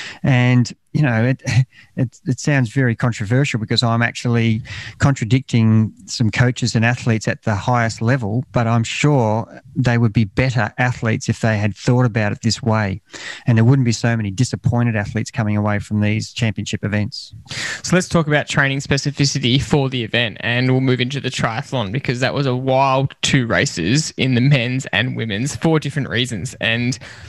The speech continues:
Speaker 2: we were speaking about the fact that, you know, the triathlon at the Olympics is almost a totally different sport in terms of triathlon. It's definitely different to a seventy point three or, um, Ironman,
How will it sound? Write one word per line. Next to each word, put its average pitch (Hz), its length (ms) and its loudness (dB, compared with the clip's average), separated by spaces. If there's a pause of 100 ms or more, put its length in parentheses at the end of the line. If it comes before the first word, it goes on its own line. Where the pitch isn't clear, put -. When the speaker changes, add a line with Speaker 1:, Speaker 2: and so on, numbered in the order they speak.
(120)
Speaker 2:
we 147 80 4
were 180 80 4
speaking 120 380 -4
about 110 240 0
the - 60 -8
fact - 300 -2
that, 110 200 -4
you 107 80 -4
know, 95 100 0
the 143 140 -2
triathlon 143 580 0
at 104 80 -4
the 110 100 -4
Olympics 123 600 -4
is 107 400 -2 (580)
almost 143 280 0
a - 40 -16
totally 143 320 0
different - 300 -4
sport - 360 0
in - 80 -6
terms 123 220 -2
of 117 60 -6
triathlon. 104 460 -2
It's - 160 -4
definitely 139 500 0
different 87 400 -4
to 123 160 0
a 110 80 0
seventy 113 300 -4
point - 280 -4
three 92 380 0
or, 90 400 0 (140)
um, 80 320 -2
Ironman, 92 560 -2